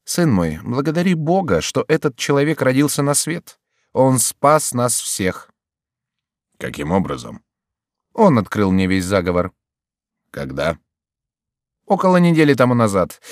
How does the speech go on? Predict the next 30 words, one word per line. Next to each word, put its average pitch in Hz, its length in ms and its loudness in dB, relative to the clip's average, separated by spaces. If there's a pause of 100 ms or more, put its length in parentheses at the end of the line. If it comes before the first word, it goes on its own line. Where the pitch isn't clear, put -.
(120)
А 120 80 -2
потому, 151 440 2
если 143 340 0
он 143 120 0
попадется 139 460 0
в 127 60 -4
руки 135 240 0
врагов 127 460 0
вашего 127 380 0
величества, 123 800 -4 (340)
то 147 100 -12
погибнет 147 440 0
безвозвратно». 139 800 0 (1040)
Горанфло 113 540 2
услышал 127 500 -4
только 101 280 -4
два 78 240 0
последние 78 560 -4
слова. 64 440 -10 (1080)
«Погибну 110 720 4
безвозвратно», 120 1300 2
произнес 92 500 -2
он 90 80 -6
жалобным 80 500 -2
голосом 123 460 -2
и 185 140 -4
повалился 139 580 4
лицом 82 420 -4
к 69 40 -12
земле. 65 400 -12